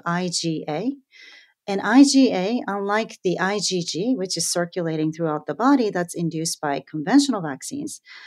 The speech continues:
I G A has four arms to attach to the virus surface, whereas the conventional antibodies are two arms. And we think that having the four arms to attach to a virus means that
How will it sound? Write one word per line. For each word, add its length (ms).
I 140
G 160
A 140
has 240
four 320
arms 400
to 140
attach 460
to 120
the 100
virus 400
surface, 580
whereas 280
the 80
conventional 600
antibodies 580
are 140
two 320
arms. 500
And 300
we 160
think 260
that 200
having 300
the 60
four 360
arms 300
to 120
attach 460
to 160
a 40
virus 440
means 300
that 200